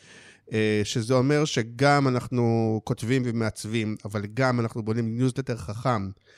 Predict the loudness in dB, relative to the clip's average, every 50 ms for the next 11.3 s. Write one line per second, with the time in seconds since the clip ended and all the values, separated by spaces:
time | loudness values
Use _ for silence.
0 | -20 -20 _ _ _ -4 -4 -2 0 2 2 2 2 0 -2 -2 0 2 4 4
1 | 4 2 0 -4 -2 -2 -2 -2 -2 -4 -4 -4 -4 -4 -6 -4 -2 0 0 0
2 | 0 -2 0 0 0 0 0 -2 0 0 2 2 2 0 -2 -2 -2 -2 0 0
3 | 0 -2 -2 -2 -2 -4 -4 -6 -4 0 2 2 2 2 -2 _ _ _ _ -20
4 | -20 _ _ _ _ _ _ _ _ _ _ _ _ -4 -2 -2 -2 -2 -4 -6
5 | -8 -10 -12 -12 -10 -8 -8 -6 -4 -4 -2 -2 0 -2 -2 -4 -6 _ -8 -8
6 | -8 -6 -4 -4 -2 -2 -2 -2 -4 -6 -10 -10 -8 -6 -2 -2 -2 -2 -2 -2
7 | -4 -4 -6 -8 -14 -12 -8 -2 0 2 2 2 0 -2 -6 -8 -8 -8 -6 -4
8 | -4 -2 -2 -2 -2 -2 -2 -2 -4 -4 -6 -2 0 2 4 4 4 2 2 2
9 | 0 -2 -4 -6 -4 -4 -4 -4 -4 _ _ _ -20 -20 -20 _ -8 -2 0 0
10 | 2 2 2 0 2 2 0 0 2 2 2 0 0 -2 -2 -2 -4 -4 -4 -2
11 | -2 0 0 0 0 -2